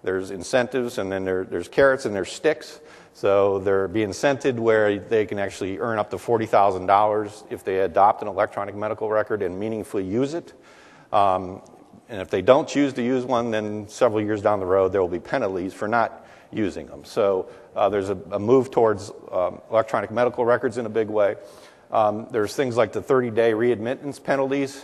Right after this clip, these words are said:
So if you go to the hospital and get treatment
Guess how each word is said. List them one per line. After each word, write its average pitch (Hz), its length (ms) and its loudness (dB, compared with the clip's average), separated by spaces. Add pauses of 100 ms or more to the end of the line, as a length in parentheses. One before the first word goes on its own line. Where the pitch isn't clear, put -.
So - 140 -4
if 101 120 -2
you 120 40 -2
go 117 160 6
to 110 60 4
the 101 100 6
hospital 123 680 2 (360)
and 104 440 -6
get 98 160 0
treatment 175 540 0